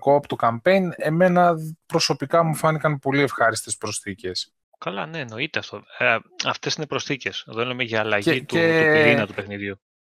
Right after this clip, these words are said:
Speaker 1: θα, θα ήθελα να δω κάτι σαν το raid, ε, του Destiny πάνω στο Halo Ring που μας δείχνουνε.
Speaker 2: Α,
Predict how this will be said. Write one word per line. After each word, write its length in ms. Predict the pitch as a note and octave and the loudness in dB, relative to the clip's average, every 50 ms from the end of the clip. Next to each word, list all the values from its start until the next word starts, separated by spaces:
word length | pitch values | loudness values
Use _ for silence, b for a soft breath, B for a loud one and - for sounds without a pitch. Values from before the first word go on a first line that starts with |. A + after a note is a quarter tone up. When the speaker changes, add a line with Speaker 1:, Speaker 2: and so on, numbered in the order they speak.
| _ _ _ _ _ | _ _ _ _ _
Speaker 1:
θα, 180 | - - D3 - - | -4 -4 -4 -2 -2
θα 280 | - - - F3 F3+ G#3 G#3+ | -4 0 2 4 4 4 4
ήθελα 280 | - G3 E3+ D#3 D3 | 4 4 4 4 4
να 160 | C#3+ C#3 C3+ | 4 4 2
δω 540 | B2+ B2 C#3 C3+ C3+ C3+ C3 B2+ B2+ B2 A#2 - - | 2 2 4 4 6 6 6 6 6 4 2 0 -2
κάτι 340 | - D3+ D3+ D3+ D3 - - | 2 4 4 4 2 2 2
σαν 240 | - - C#3+ C#3 | 4 4 4 4
το 160 | C3 C#3 C3 B2+ | 4 4 4 4
raid, 400 | C3+ C3+ C3+ C3+ B2 A#2 A#2 - | 6 4 4 4 2 -2 0 2
ε, 580 | C3 B2+ B2 B2 B2 B2 B2 A#2+ A#2+ A#2+ A#2 A2+ | 4 4 6 6 6 6 4 4 4 4 2 0
του 280 | - - - C3 A#2 A#2 | -4 -6 -6 -6 0 2
Destiny 800 | C3+ C3+ C#3 B2+ - - C3+ B2+ B2+ B2+ B2 B2 B2 B2 A#2+ A2+ A2+ _ _ _ | 4 4 4 2 0 -2 -2 0 0 0 0 0 0 0 -2 -4 -6 _ _ _
πάνω 240 | - C#3+ C#3 C#3 C3+ | 2 2 4 4 2
στο 140 | B2 - C3 - | 0 0 -2 0
Halo 280 | - C#3+ C3+ C3 B2+ | 0 2 2 4 4
Ring 240 | B2 B2 B2 A#2 A2 | 2 2 0 -2 -2
που 100 | - B2+ | -2 0
μας 180 | B2 A#2+ A#2+ A2 | 2 2 2 2
δείχνουνε. 420 | B2 A#2 G#2+ A2+ G#2+ G#2 G2+ G2 | 2 0 2 0 -2 0 0 -2
Speaker 2:
Α, 1400 | F#2+ F#2+ - - - _ _ _ _ _ _ _ _ _ _ _ _ _ _ _ _ _ _ _ _ C4+ G#3+ | -2 -4 -6 -14 -20 _ _ _ _ _ _ _ _ _ _ _ _ _ _ _ _ _ _ _ _ -16 -16